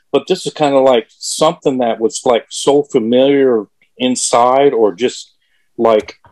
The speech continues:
you know, um, and, uh, then, uh, okay, I went through everything else.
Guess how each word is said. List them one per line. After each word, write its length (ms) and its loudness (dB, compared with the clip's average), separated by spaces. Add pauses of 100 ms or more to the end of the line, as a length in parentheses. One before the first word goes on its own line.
(440)
you 160 -6
know, 400 0 (1040)
um, 500 0 (3000)
and, 440 2
uh, 260 2 (760)
then, 480 2
uh, 340 2 (1500)
okay, 320 -6
I 1300 -4
went 260 -4
through 160 -2
everything 300 0
else. 480 -6